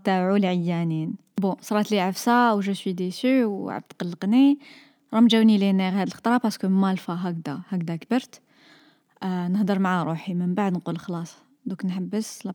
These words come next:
بروشين فوا، ما فوالا كيفاش حندير، فوالا كيفاش حندير.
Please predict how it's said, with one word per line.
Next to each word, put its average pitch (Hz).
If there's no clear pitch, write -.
بروشين 190
فوا، 196
ما 185
فوالا 185
كيفاش 185
حندير، 185
فوالا 190
كيفاش -
حندير. 165